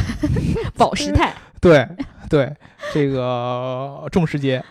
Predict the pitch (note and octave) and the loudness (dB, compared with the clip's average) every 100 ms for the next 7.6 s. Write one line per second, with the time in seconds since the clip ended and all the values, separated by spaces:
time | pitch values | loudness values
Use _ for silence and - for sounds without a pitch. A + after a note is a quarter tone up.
0 | _ - A#3 A3 G#3 B3 B3+ G3+ - G3 | _ 2 4 4 2 0 -2 -4 -4 -2
1 | F4 F#4 C4 A#3 A3+ A#3 A3 G#3 A3 A3 | 0 2 2 2 0 0 0 -2 -2 -4
2 | D4 D#4 D4 - A#3+ - D#4 C4 B3+ A#3+ | -2 -4 -4 -10 -16 -4 2 2 2 2
3 | A3+ A3+ F#3+ G3 A3+ - _ - - A#3+ | 2 0 -4 -8 -10 -16 _ -20 -10 -4
4 | A3+ C#4 D4+ D4+ - C4+ A3+ F#3 F#3+ F#3+ | -4 -4 -4 -4 0 2 2 -2 -4 -4
5 | G3+ F#3+ F#3 G#3 E3+ - D3+ C3 - A#3+ | -6 -8 -8 -8 -8 -6 0 0 0 -2
6 | C4+ D4+ - B3+ G#3 G3+ G#3+ A3+ E3 F#3 | 0 -2 2 2 2 2 0 0 -4 -4
7 | G3 F3 F3+ F3 F3 F3+ | -4 -4 -6 -6 -8 -10